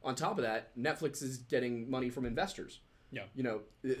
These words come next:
Speaker 1: those actors are being paid by Netflix, yes, but you're paying Netflix.
Speaker 2: Yeah.
Speaker 1: So what I suggested to people was, if you've got, you know, five bucks a month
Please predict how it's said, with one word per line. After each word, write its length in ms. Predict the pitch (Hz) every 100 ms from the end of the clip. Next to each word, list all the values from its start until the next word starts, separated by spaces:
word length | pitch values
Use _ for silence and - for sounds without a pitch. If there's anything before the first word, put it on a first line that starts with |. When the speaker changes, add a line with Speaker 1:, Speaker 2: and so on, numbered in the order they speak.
| 139
Speaker 1:
those 220 | 135 180 180
actors 420 | 170 208 160 139
are 60 |
being 240 | 131 135 117
paid 240 | 160 151
by 100 | 117
Netflix, 440 | 120 - 120 - -
yes, 180 | 123 -
but 180 | 117
you're 140 | 123 196
paying 280 | 170 113 117
Netflix. 480 | 143 85 71 - -
Speaker 2:
Yeah. 140 | 143 - - -
Speaker 1:
So 500 | - 156 123 113 107 -
what 180 | 143 143
I 80 |
suggested 480 | 117 117 147 190 151
to 60 | 131
people 300 | 123 120 117
was, 400 | 113 107 104 113 -
if 140 | 135
you've 140 | 135
got, 340 | 135 143 151 - - -
you 140 | 127 117
know, 260 | 107 104 -
five 300 | - 127 135
bucks 220 | 127 -
a 40 |
month 220 | 98 -